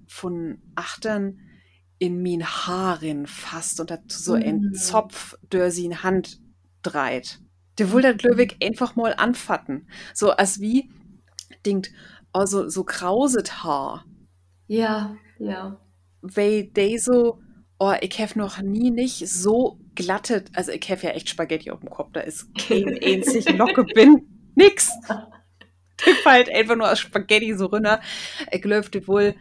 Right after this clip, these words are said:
Speaker 1: irgends das mal fühlen, wo sich das anfühlt, wenn ein Haar so völlig glatt ist.
Speaker 2: Mhm.
Speaker 1: Aber trotzdem, da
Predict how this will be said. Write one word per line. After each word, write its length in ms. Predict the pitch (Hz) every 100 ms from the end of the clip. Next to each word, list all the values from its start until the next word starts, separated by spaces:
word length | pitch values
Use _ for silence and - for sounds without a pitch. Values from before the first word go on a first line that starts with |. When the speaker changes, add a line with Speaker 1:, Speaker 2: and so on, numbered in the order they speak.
| - - _ _ _ _ -
Speaker 1:
irgends 400 | 160 196 190 -
das 160 | 185 185
mal 260 | 175 170
fühlen, 560 | - - 208 160 151 156
wo 100 | 170
sich 220 | 175 -
das 140 | 170
anfühlt, 600 | - 180 170 - 151 147
wenn 120 | 165 165
ein 140 | 160
Haar 260 | 165 165 175
so 340 | 175 180 180 - -
völlig 460 | - - 208 190 -
glatt 260 | 175 170 -
ist. 380 | 143 - - - - _ _ _ _ -
Speaker 2:
Mhm. 280 | 208 202 180 196 202
Speaker 1:
Aber 160 | 208 185
trotzdem, 340 | 180 202 196
da 80 | 175